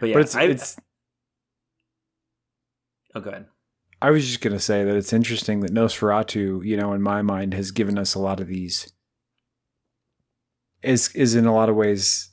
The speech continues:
Speaker 2: stemmed, is the root of some of the more creature vampires, you know,
Speaker 1: Yeah,
Speaker 2: your, your,
Speaker 1: absolutely,
Speaker 2: your,
Speaker 1: yeah.
Speaker 2: your, uh, your angels and your, um, your, uh, Lost Boys and your, uh, and your, uh,
Speaker 1: Yeah.
Speaker 2: uh,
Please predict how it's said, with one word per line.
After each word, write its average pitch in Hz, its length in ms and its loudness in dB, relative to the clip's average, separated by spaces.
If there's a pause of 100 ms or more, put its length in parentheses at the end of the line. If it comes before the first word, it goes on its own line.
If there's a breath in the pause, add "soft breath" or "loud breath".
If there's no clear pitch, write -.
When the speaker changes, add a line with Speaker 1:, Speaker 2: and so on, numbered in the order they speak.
(120)
Speaker 2:
stemmed, 107 880 -2 (520)
is 107 300 -6
the 113 100 -2
root 110 320 2
of 104 100 -2
some 113 160 2
of 107 60 0
the 101 60 -2
more 101 200 -2
creature 120 640 0
vampires, 170 880 -6
you 202 80 -4
know, 190 80 -2
Speaker 1:
Yeah, 120 220 2
Speaker 2:
your, 98 60 -4
your, 113 80 -4
Speaker 1:
absolutely, 107 520 -2
Speaker 2:
your, 101 300 0
Speaker 1:
yeah. 92 40 -10 (340)
Speaker 2:
your, 101 400 -2
uh, 90 340 -6
your 107 180 -2
angels 104 680 0
and 98 180 -4
your, 95 320 -4
um, 92 400 -8 (720 loud breath)
your, 98 360 -2
uh, 92 200 -4
Lost 104 420 2
Boys 98 500 0
and 95 240 -4
your, 92 280 -6
uh, 90 400 -8 (220)
and 98 260 -6
your, 92 320 -6
uh, 90 140 -8
Speaker 1:
Yeah. 95 540 -10
Speaker 2:
uh, 87 220 -14